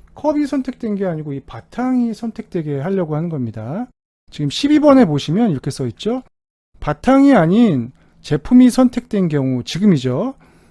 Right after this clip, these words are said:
지금 제품이 선택된 거죠. 이런 경우에는 Shift Control I를 선-, 클릭하라, 아, Shift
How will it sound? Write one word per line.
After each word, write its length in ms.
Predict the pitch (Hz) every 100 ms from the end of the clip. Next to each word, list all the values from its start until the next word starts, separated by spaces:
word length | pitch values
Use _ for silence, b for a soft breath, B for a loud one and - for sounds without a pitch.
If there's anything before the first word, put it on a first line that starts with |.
| b -
지금 200 | 147 135
제품이 320 | 139 - 175
선택된 460 | 180 165 - 135
거죠. 260 | 117 117 185
이런 240 | 143 196
경우에는 600 | 190 175 143 131 226 285 - b b b -
Shift 640 | - 262 254 - 269 262 -
Control 600 | 294 277 - 240 262 247 -
I를 920 | - 147 180 202 214 196 160 269 294 _
선-, 280 | - 233 - 240 - _
클릭하라, 600 | - 277 - 202 165 151
아, 160 | 135 123
Shift 420 | - 269 - -